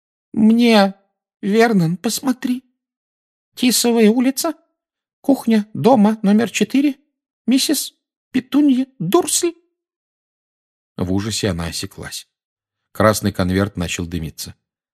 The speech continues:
«Распечатывайте», убеждал ее Гарри. «Кончайте с этим. Впрочем, все равно». «Нет», Тетина рука дрожала.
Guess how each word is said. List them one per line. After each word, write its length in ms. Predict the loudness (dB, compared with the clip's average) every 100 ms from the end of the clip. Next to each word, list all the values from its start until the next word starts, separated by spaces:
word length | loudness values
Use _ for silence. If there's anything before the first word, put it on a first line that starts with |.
| _ _ -8
«Распечатывайте», 960 | -6 0 0 4 2 2 -4 -6 -16 _ -12
убеждал 440 | -6 -4 -2 -4
ее 120 | -4 -4
Гарри. 300 | -6 -8 -14 _ _
«Кончайте 500 | -2 2 2 2 -2
с 100 | -4
этим. 380 | -4 -6 -16 _
Впрочем, 540 | -2 -2 -4 -8 -12 _
все 220 | -8 -2
равно». 300 | -2 -4 -12 -20 _ _ _ _ _ _
«Нет», 680 | 0 4 6 4 0 -8 -14 _ _ _ _ _ _ _ _
Тетина 400 | -4 -2 -2 -2
рука 260 | -2 -2 -4
дрожала. 600 | -2 -4 -4 -8 -12